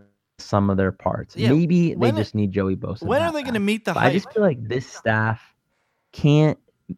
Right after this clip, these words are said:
Speaker 1: turn this team that has talent into an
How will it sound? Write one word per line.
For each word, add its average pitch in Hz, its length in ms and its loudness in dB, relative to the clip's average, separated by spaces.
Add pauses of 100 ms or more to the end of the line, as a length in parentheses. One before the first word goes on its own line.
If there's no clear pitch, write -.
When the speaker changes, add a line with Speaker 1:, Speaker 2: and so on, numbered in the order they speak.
(120)
Speaker 1:
turn 135 340 0
this 120 200 -4
team 127 500 -2 (340)
that 107 140 -2
has 120 340 2
talent 110 400 2 (120)
into 113 500 2 (1040)
an 107 360 0